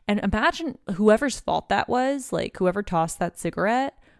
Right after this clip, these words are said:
was probably like, how are you ever, if you're in a relationship where you're fighting with someone about, like, everything,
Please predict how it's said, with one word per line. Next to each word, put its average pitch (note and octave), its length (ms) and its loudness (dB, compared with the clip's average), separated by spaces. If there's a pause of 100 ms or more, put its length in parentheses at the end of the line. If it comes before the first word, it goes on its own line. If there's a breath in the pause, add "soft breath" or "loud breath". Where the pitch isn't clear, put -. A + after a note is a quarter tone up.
(140 soft breath)
was F#3 120 -4
probably G3 600 0
like, D#3+ 380 -2
how - 160 2
are C4 80 4
you B3+ 140 2
ever, G#3 300 0
if - 140 -4
you're D4 160 0
in C#4+ 80 2
a F3 240 2
relationship F#3+ 480 -2
where F3+ 100 -2
you're D#3 100 -4
fighting E3 380 0
with F#3+ 140 -2
someone F#3+ 340 0
about, D#3 340 0
like, D#3+ 300 -4
everything, F#3+ 580 -2